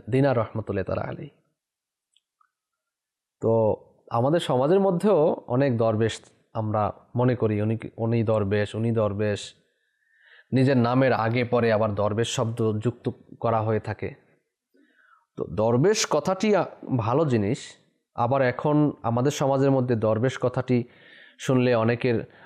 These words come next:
আবার অ্যালার্জি শুরু হয়ে যায়, চুলকানি শুরু হয়ে যায়, আসাটাও স্বাভাবিক। কিন্তু মূল যে দরবেশের যে সিস্টেম, সেই সিস্টেম লস হয়ে গিয়েছে। আমাদের সমাজের মধ্যে সেই দরবেশ এখন পাওয়াটা খুব কষ্টসাধ্য।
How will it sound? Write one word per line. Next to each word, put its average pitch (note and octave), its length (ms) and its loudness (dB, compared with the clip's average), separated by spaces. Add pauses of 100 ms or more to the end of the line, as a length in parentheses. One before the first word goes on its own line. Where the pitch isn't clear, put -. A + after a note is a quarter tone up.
আবার A2+ 400 0 (100)
অ্যালার্জি C3 400 0
শুরু C3 280 2
হয়ে A#2 160 2
যায়, A2 140 2
চুলকানি B2+ 420 2
শুরু B2 240 0
হয়ে A2+ 280 -2
যায়, - 120 -6 (1300)
আসাটাও A2+ 360 -2
স্বাভাবিক। A#2+ 420 0 (1160)
কিন্তু A2+ 260 -4
মূল F3+ 460 2
যে F#3+ 120 4
দরবেশের C3 680 2
যে C3 80 2
সিস্টেম, F3+ 840 0 (360)
সেই C3 140 0
সিস্টেম D#3+ 380 0
লস D3+ 340 2
হয়ে G#2+ 180 2
গিয়েছে। - 440 -14 (920)
আমাদের G#2 180 -12
সমাজের D#3 360 2
মধ্যে D#3 140 0
সেই D3 80 0
দরবেশ C3+ 440 0
এখন B2+ 360 -2
পাওয়াটা C3 360 0
খুব D3+ 220 -4
কষ্টসাধ্য। C3 640 -4